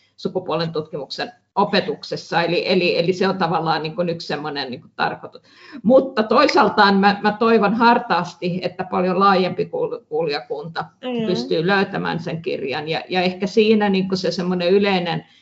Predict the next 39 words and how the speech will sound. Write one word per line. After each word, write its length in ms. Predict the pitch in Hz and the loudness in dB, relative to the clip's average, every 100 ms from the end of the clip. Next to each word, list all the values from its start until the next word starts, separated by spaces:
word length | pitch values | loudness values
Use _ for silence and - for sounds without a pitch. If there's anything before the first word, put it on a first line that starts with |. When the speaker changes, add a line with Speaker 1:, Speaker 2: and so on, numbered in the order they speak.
| _ _ - | _ _ -2
Speaker 1:
lukijakunta 800 | 185 - 196 190 170 180 175 170 | -2 2 0 0 -2 -2 0 -2
on, 160 | 165 - | -2 -2
on, 240 | 185 165 | -4 -2
on, 260 | - 190 180 | 0 0 0
on 160 | 190 190 | 0 4
just 240 | 190 - | 4 2
se 80 | 208 | -2
ihmiset, 460 | 240 226 208 226 220 | 4 4 4 0 -2
jotka 220 | 220 226 | -4 0
ovat 200 | 240 233 - - | 0 0 -4 -2
kiinnostuneita 680 | 381 320 226 - 208 220 220 | 0 2 0 -2 0 2 2
historiasta. 840 | 240 220 - 175 160 110 - - 175 | 2 0 0 -6 -6 -8 -10 -6 2
Ei, 220 | 226 - | 2 4
ei, 140 | 254 - | 2 2
ei 140 | 233 247 | 2 2
välttämättä 600 | 285 - 202 196 240 175 | 0 0 0 0 0 -2
Speaker 2:
Mm. 60 | 196 | 0
Speaker 1:
edes 320 | 185 175 - | 0 0 -2
niin 180 | 185 - | -2 -4
kuin 120 | 190 | -4
fem-, 340 | 208 196 175 | -2 0 0
niin 140 | 196 185 | -2 -2
kuin 120 | 185 | 0
filosofian 580 | 214 185 180 - 170 165 | 2 2 -2 -6 -8 -6
Speaker 2:
Mm. 100 | 254 | -4
Speaker 1:
historiasta, 720 | 269 240 254 160 156 - 160 | -4 -4 -6 -8 -8 -8 -4
vaan, 180 | 170 165 - _ _ _ _ | -2 -4 -10 _ _ _ _
vaan 140 | 202 196 | -2 0
kiinnostuneita 840 | 302 254 233 - 208 190 185 185 | 2 4 4 2 2 2 2 0
niin 200 | 185 175 | -2 -2
kuin 100 | 185 | -2
jotenkin 400 | 185 180 180 180 | -2 -2 -4 -6
siitä, 360 | 180 190 185 175 | 2 4 4 0
että 160 | 180 185 | -2 0
miten, 460 | 202 202 190 185 190 | 2 2 0 -2 0
miten 320 | 233 220 190 | 0 2 4
meistä 460 | 190 185 180 185 | 4 4 0 -2
on 160 | 180 175 | -2 0
tullut 560 | 220 202 175 165 165 | 4 6 4 2 -2